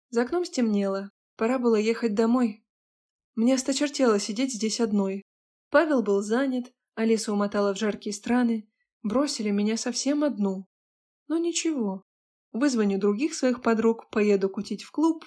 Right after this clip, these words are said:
потанцую, расслаблюсь, забудусь. Интересно, куда запропастился мой водитель? Я рассчиталась и нетвердой походкой прошла в уборную.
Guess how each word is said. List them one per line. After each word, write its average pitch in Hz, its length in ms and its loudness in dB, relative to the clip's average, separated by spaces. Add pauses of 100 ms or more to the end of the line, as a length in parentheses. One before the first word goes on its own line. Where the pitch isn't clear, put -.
потанцую, 269 880 -2
расслаблюсь, 247 1000 -2 (260)
забудусь. 233 800 -2 (600)
Интересно, 208 680 -6
куда 214 360 -8
запропастился 262 800 -6
мой 220 180 -2
водитель? 220 600 -4 (480)
Я 220 180 0
рассчиталась 247 640 -2
и 226 40 0
нетвердой 214 500 2
походкой 247 440 -2
прошла 214 340 -2
в 247 60 -2
уборную. 202 580 -2